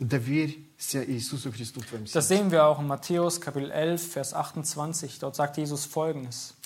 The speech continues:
Speaker 1: Э, в Евангелии от Матфея в одиннадцатой главе мы читаем следующее.
Speaker 2: "Kommt her zu mir, die ihr alle mühselig und beladen seid. So will ich euch erquicken.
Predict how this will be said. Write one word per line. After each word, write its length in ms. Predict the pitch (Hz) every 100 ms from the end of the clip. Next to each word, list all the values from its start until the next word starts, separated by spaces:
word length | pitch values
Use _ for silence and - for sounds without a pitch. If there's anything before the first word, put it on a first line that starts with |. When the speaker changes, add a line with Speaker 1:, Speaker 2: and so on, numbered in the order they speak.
| -
Speaker 1:
Э, 180 | - 127
в 40 | 117
Евангелии 440 | 117 139 190 160
от 140 | 131
Матфея 480 | 127 113 - 160 143
в 80 | 117
одиннадцатой 400 | 117 120 110 120
главе 560 | 104 113 113 143 143 147 - -
мы 100 | 120
читаем 300 | - 117 110
следующее. 520 | 127 135 127 - 104 - - - -
Speaker 2:
"Kommt 280 | 208 196
her 220 | 240 277 302
zu 140 | -
mir, 220 | 277 294
die 80 | 220
ihr 100 | 202
alle 300 | 196 214 202 - 180
mühselig 680 | 190 277 285 269 254 262
und 140 | 240 196
beladen 360 | 180 170 190
seid. 260 | 185 143 139 - - _ _ - -
So 240 | - 190
will 120 | 262
ich 160 | 302 240
euch 180 | 233 226
erquicken. 540 | 202 - 180 175 139